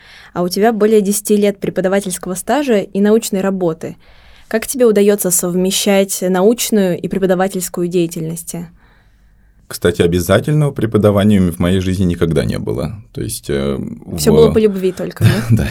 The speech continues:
Speaker 2: именно так. А, потому что в университете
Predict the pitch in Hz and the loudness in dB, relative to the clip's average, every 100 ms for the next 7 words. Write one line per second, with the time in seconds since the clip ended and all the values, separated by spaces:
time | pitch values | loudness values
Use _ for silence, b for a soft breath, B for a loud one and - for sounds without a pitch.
0 | 110 101 95 - - - B B B B | 0 2 2 0 -6 -8 B B B B
1 | - 90 85 82 82 - - 87 90 - | 2 4 6 4 2 0 0 2 0 0
2 | 87 85 82 78 87 85 80 76 76 85 | 4 6 6 2 6 6 6 2 2 2
3 | 82 - - 85 69 78 71 69 | 0 -4 2 2 2 -2 0 0